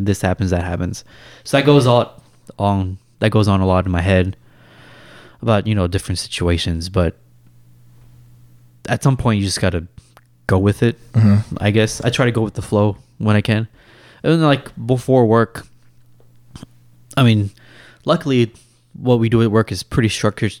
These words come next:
Speaker 1: structured, so we know, we have a good idea what we're doing the next day. But I like to hype myself up. Like how I told Spike, oh, my dog. <laughs>
Speaker 2: <laughs>
Speaker 1: I'll be like, "All right, we're gonna,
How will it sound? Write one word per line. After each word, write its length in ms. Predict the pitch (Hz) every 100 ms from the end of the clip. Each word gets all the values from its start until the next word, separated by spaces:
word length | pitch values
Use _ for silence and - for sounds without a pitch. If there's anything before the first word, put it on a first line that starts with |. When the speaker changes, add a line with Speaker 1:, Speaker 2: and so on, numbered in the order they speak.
| -
Speaker 1:
structured, 600 | - 139 127 - 104 -
so 100 | 107
we 100 | 104
know, 400 | 107 101 95 95 _ _ _ _
we 140 | 135 113
have 120 | 110
a 40 |
good 160 | 101 98
idea 260 | 98 101
what 160 | 98 98
we're 80 | 92
doing 240 | 92 92
the 80 | 90
next 260 | 90 92 -
day. 260 | 92 90 - - - -
But 80 |
I 40 | 117
like 120 | 143
to 80 | 110
hype 180 | 104 101
myself 400 | 90 - 92 98
up. 180 | 101 - - - - - - - - -
Like 120 | 104
how 80 | 107
I 40 |
told 180 | - 104
Spike, 540 | - 110 101 98 - - - -
oh, 200 | 113 98 120
my 280 | 110 101 98
dog. 280 | 95 87 87 -
<laughs> 100 | -
Speaker 2:
<laughs> 160 | - 143
Speaker 1:
I'll 1400 | 147 127 135 - 185 - 214 196 - - - - - 110
be 80 | 113
like, 120 | 123 -
"All 100 | 156
right, 200 | 143 123
we're 80 | 131
gonna, 240 | 135 127